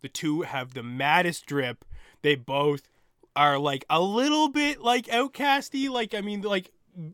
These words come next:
Ishida's just super bubbly, but she's still, like, you know, she stands out a lot. You know, she's actually, she's actually, like, you know, very noticeably different than everybody else.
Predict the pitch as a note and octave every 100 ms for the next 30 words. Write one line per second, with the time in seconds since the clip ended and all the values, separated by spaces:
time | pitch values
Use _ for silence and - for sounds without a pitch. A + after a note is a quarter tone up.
0 | - F3+ - C#4 A3 A3+ - A#3 G#3+ D#3+
1 | E3 A3+ G#3+ G#3+ G#3+ F#3+ _ _ _ F#3+
2 | F#3 - F3+ - G#3 F#3 E3 G3+ G3 F3
3 | B3 - C4+ B3+ B3 B3+ A3+ D3 A2+ -
4 | _ F#3+ C#3+ E3 - _ _ F3+ G3 G3+
5 | G#3 A3 F#3 _ _ _ _ _ _ _
6 | _ _ _ _ _ _ _ _ - F3
7 | F#3 E3+ G#3+ F#3+ E3 - F#3 C#3 D3 _
8 | _ _ _ _ _ - - C#3 B2 D3+
9 | F#3+ F#3 E3+ D#3 F3 - E3+ D#3+ C3+ C#3
10 | D3+ F#3 G#3 F#3 E3+ E3+ E3+ F3 F3 F3+
11 | B3